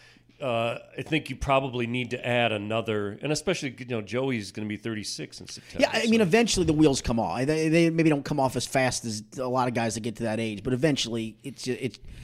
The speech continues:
Speaker 2: it looked like it was going to be this year early on. I mean, he's stuck on six homers, twenty-four R B I forever. Suddenly you look up, I think, what, his last month, he's,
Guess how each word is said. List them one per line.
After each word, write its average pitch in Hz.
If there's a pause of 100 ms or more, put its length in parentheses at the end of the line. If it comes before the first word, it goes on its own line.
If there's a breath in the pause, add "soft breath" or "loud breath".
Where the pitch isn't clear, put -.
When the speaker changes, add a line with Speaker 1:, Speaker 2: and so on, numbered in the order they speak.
(100)
Speaker 2:
it 180
looked 214
like 180
it 156
was 151
going 160
to 143
be 143
this 214
year 123
early 123
on. 147
I 131
mean, 127
he's 127
stuck 160
on 123
six -
homers, 147
twenty-four 147
R 143
B 131
I 143
forever. 139 (260 loud breath)
Suddenly 165
you 151
look 139
up, 175
I 135
think, 135
what, 147
his 117
last 139
month, 147
he's, 123